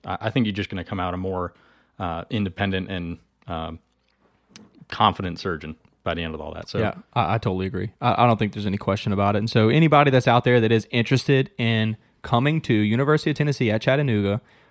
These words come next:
Speaker 2: for a surgery residency, um, please reach out to us. Don't hesitate. You know, you can find all of our information, um, on the U T website. Um,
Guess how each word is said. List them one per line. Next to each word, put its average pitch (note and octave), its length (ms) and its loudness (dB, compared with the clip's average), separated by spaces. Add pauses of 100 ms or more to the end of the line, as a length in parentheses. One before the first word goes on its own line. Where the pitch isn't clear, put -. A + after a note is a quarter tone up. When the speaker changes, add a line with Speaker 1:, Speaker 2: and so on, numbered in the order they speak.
(120)
Speaker 2:
for A2+ 200 4
a - 40 4
surgery F3+ 360 4
residency, G#2+ 600 0 (400)
um, G#2 300 -2
please D#3+ 420 2
reach C3 200 2
out A2 180 4
to A2 200 0
us. G#2 100 0
Don't G#2+ 260 -2
hesitate. A2 600 -2
You A#2+ 80 -6
know, G2 200 -4
you G#2 140 -4
can G#2 120 -4
find A2 240 0
all G#2+ 80 4
of G#2+ 80 2
our G#2+ 60 0
information, G#2+ 680 -2 (320)
um, G#2 360 0
on G#2+ 160 2
the G#2 100 0
U G#2 160 0
T G#2 440 -2 (100)
website. C3 500 2 (460)
Um, A2 580 -8